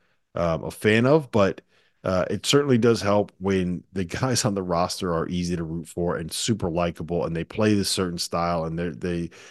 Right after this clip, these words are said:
they play like they care for the program as much as we care about the program. And,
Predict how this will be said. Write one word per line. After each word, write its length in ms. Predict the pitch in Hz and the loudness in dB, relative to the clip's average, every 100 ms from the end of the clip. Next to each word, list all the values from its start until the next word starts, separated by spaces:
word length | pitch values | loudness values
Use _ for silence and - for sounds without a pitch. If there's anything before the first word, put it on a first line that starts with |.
| - - | -10 -4
they 120 | 98 | -4
play 300 | - 127 123 | 4 8 8
like 220 | 113 95 | 8 4
they 160 | 107 107 | 2 2
care 520 | - 101 104 110 - _ _ _ _ | 2 4 6 4 -2 _ _ _ _
for 540 | 113 101 98 95 90 - _ _ _ | 4 6 6 4 0 -6 _ _ _
the 460 | 95 95 92 87 80 _ - | -4 0 2 0 -2 _ 4
program 500 | 110 101 107 110 87 | 4 6 4 2 0
as 180 | 87 | -2
much 320 | 92 95 - - | 0 0 -2 -4
as 160 | 87 82 | -4 -2
we 200 | 92 92 | -2 -2
care 260 | - 101 | 0 2
about 240 | 101 101 95 | 4 2 -2
the 60 | |
program. 540 | 87 104 98 101 107 - | 0 2 2 2 0 -2
And, 420 | 92 92 90 85 | -4 -2 -2 -4